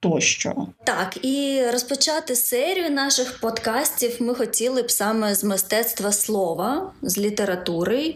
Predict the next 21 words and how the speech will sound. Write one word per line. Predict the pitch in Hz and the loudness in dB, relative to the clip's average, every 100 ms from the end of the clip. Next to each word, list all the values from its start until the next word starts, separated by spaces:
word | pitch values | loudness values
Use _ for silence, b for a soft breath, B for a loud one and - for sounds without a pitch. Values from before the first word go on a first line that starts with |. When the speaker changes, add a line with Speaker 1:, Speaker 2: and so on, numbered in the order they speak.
| - 175 - - - | -4 -6 -4 -4 -2
Speaker 2:
сучасної | - 208 196 170 180 - 240 247 | -2 0 0 2 2 0 0 0
літератури, | 262 254 247 247 247 220 | 0 0 0 0 2 2
які | 185 - 214 | 0 0 0
будуть | 208 185 196 196 - | 0 0 0 -4 -4
присвячені, | 170 - 175 185 190 185 175 170 165 - - | -2 0 0 0 2 2 0 0 -2 -6 -4
м, | 165 160 156 156 151 156 | -2 0 0 0 0 0
декілька | 180 214 185 180 | -2 0 -2 -2
випусків | 160 185 185 175 - - - 165 | 0 0 0 -2 0 -2 -2 -2
наших, | 160 165 - 165 - - B B B B - | 0 2 2 0 -8 -12 B B B B -10
е, | - 156 | -4 -2
наступних | 156 165 - 175 170 | 0 0 0 0 -2
подкастів. | - 175 - - - - - - - B B B B B B B B B - - | -2 -4 -2 -2 -2 -2 -2 -4 -10 B B B B B B B B B -10 -4
Так | 208 | 0
само | - 226 262 208 | 2 2 2 2
ми | 185 190 190 185 185 - - - | 2 2 2 0 -4 -6 -4 -2
якимось | 185 185 185 180 180 | 0 0 0 0 2
чином | - 247 220 190 | 2 2 0 0
хочемо | 190 185 196 175 | 0 0 2 2
розібратися | 190 196 180 196 269 226 - 190 | 2 2 2 0 2 2 2 0
в | - | -2
тому, | 196 214 214 190 185 175 | 0 2 2 2 2 0